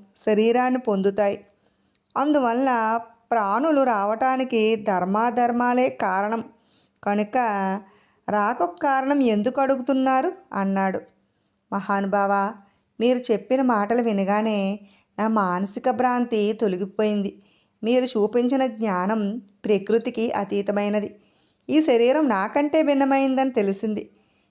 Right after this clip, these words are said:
ఈ సంసారంలో హితాన్ని కలిగించేది ఏది అని తెలుసుకోవడానికి కపిల మహర్షి దగ్గరికి బయలుదేరాను. మధ్యలో మీరు కలిశారు. నాలోని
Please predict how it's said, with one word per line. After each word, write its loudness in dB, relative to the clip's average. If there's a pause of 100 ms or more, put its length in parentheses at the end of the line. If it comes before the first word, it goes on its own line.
(120)
ఈ 0
సంసారంలో 0 (640)
హితాన్ని 0
కలిగించేది 0
ఏది -2 (580)
అని -2
తెలుసుకోవడానికి 0
కపిల 0
మహర్షి 0
దగ్గరికి 0
బయలుదేరాను. 0 (680)
మధ్యలో 2
మీరు 2
కలిశారు. -2 (500)
నాలోని 0